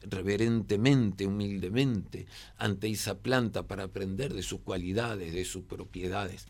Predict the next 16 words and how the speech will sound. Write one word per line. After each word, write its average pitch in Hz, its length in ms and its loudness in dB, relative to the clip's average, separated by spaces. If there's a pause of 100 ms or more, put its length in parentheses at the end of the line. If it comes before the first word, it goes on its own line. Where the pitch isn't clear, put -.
(680)
y 117 100 0
de 101 100 4
esa 107 180 2
manera 104 420 0
extraer 101 400 -4
esa 107 340 -4
sabiduría, 98 720 0 (180)
y 127 140 2
haciéndonos 117 560 -2
amigos 156 380 4
de 127 60 8
una 113 220 2
planta, 95 480 -6 (420)
podemos 104 400 2
llegar 98 240 -2
nosotros 95 600 -6